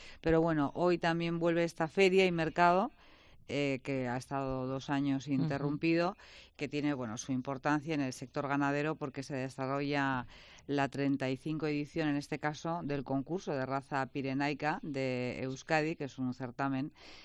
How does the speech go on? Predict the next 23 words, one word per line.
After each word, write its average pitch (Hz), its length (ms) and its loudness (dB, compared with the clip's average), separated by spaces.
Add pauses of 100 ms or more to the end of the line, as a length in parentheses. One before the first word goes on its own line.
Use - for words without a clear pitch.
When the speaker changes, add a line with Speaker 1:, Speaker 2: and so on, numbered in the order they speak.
Speaker 1:
en 147 120 0
el 143 120 0
que 135 100 -6
toman 143 320 0
parte, 135 840 -2
pues, 120 300 -10
Speaker 2:
Ujú. 156 100 -2
Speaker 1:
mm, 113 340 -2
vacas 135 320 -2
de 143 100 -2
diecinueve 127 760 -2
ganaderos, 117 600 -4
¿no? 165 200 -4
Vizcaínos, 156 840 -4
guipuzcoanos 160 640 -4
y 165 60 -6
navarros. 123 580 -4
Ciento 143 300 -4
catorce 156 580 -4 (560)
vacas 160 460 0
de 143 80 -4
esta 131 320 -2
raza. 170 500 0